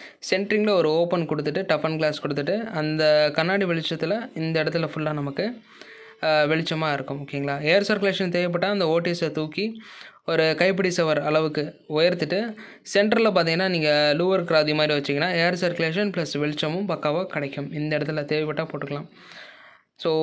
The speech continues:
ஒவ்வொரு கிளையண்டோட ரெக்குயர்மெண்ட் ஏத்த மாதிரி பிளானோட அமைப்பு மாறும். இந்த இடத்துல ஓ டி எஸ் வேணான்னு சொன்னதுனால நம்ம அதை கழிச்சிட்டோம். So, இந்த இடத்துல இதை சஜஸ்ட் பண்ணியிருக்கோம். ஃபர்ஸ்ட் ஃப்ளோரோட ரூஃப் வந்து போடும்போது இந்த இடத்துல நமக்கு வெளிச்சம் போட்டுக்கலாம், வர்ற மாதிரி பண்ணிக்கலாம். ஓகேங்களா?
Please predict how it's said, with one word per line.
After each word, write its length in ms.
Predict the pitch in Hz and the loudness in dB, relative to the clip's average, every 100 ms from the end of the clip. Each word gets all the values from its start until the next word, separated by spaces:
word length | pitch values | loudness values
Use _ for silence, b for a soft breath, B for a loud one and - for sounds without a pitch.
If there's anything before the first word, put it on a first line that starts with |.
| 156 151 | 2 2
ஒவ்வொரு 300 | 156 175 175 | 2 2 2
கிளையண்டோட 420 | 175 170 190 185 180 | 2 2 2 2 2
ரெக்குயர்மெண்ட் 400 | 156 165 165 160 | 2 0 0 0
ஏத்த 140 | 151 | -2
மாதிரி 280 | 156 170 156 | -2 0 0
பிளானோட 200 | 151 151 | 0 2
அமைப்பு 380 | 147 143 143 147 | 0 -2 -4 -2
மாறும். 560 | 139 139 208 214 - | 0 0 -2 -4 -6
இந்த 200 | 151 143 | -4 -2
இடத்துல 200 | 156 202 | 0 2
ஓ 200 | 196 185 | 2 2
டி 120 | 190 | 0
எஸ் 200 | 202 - | -2 0
வேணான்னு 340 | 160 165 180 175 | 0 0 0 0
சொன்னதுனால 400 | 156 165 156 151 | 0 0 2 2
நம்ம 340 | 156 151 208 220 B B B B - | 0 0 -2 -6 B B B B 0
அதை 320 | 156 151 151 | 2 4 4
கழிச்சிட்டோம். 800 | 147 151 156 151 175 214 226 - | 4 2 0 0 -2 -4 -4 -10
So, 180 | - 160 | -4 -2
இந்த 260 | 165 208 | 2 2
இடத்துல 260 | 196 208 180 | 4 4 2
இதை 200 | 165 156 | 0 0
சஜஸ்ட் 220 | 170 170 | 0 0
பண்ணியிருக்கோம். 500 | 160 143 151 214 208 | 0 0 0 0 -2
ஃபர்ஸ்ட் 280 | 160 151 - | -6 -6 -2
ஃப்ளோரோட 400 | 196 185 175 165 | 0 2 2 2
ரூஃப் 220 | 165 170 | 0 -2
வந்து 400 | 165 151 180 226 220 B B B - | -2 0 0 -2 -6 B B B -2
போடும்போது 420 | 185 180 175 190 | 0 2 2 0
இந்த 200 | 170 156 | 0 0
இடத்துல 120 | 165 | 0
நமக்கு 320 | 165 147 160 | 0 0 0
வெளிச்சம் 480 | 151 147 185 214 208 | 0 0 -2 -2 -2
போட்டுக்கலாம், 440 | 160 151 143 143 151 | -2 0 0 -2 2
வர்ற 160 | 147 | 2
மாதிரி 220 | 156 180 175 | 2 0 0
பண்ணிக்கலாம். 400 | 147 139 143 151 - | -2 -2 -4 -6 -10
ஓகேங்களா? 300 | 147 147 | -6 -4